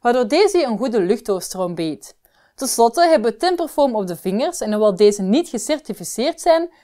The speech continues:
helpen ze je de impact op te vangen en voelen ze comfortabel aan.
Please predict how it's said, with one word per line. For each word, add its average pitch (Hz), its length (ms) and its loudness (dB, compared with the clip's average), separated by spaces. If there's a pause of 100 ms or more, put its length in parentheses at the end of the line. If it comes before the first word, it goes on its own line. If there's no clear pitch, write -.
helpen 381 340 2
ze 330 100 -2
je 302 80 0
de 208 120 -2
impact 269 420 -2
op - 160 2
te 311 120 -4
vangen 330 360 2
en 339 180 2
voelen 285 240 2
ze 220 120 -4
comfortabel 190 720 0
aan. 170 360 0